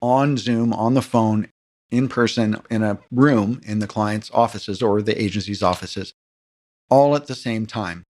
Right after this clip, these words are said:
to kick off the project, where you're going to outline and verbalize the phases of the project, what's going to happen, what the deliverables are,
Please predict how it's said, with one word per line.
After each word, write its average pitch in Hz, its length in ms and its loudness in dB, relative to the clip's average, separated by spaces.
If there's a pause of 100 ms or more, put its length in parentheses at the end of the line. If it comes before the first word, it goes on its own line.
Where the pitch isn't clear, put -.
to 123 80 -6
kick - 280 -4
off 113 220 2
the 110 80 0
project, - 560 -2
where 117 120 0
you're 117 160 0
going 110 260 -2
to 113 260 -4
outline 160 640 2 (260)
and 101 200 -10
verbalize 143 760 2 (120)
the - 80 -20
phases 139 440 0
of 131 120 -2
the 127 80 0
project, 113 500 0
what's 123 200 0
going 131 220 0
to 127 80 0
happen, 107 360 -2
what 110 160 -6
the 123 80 -6
deliverables 113 640 2
are, 104 240 4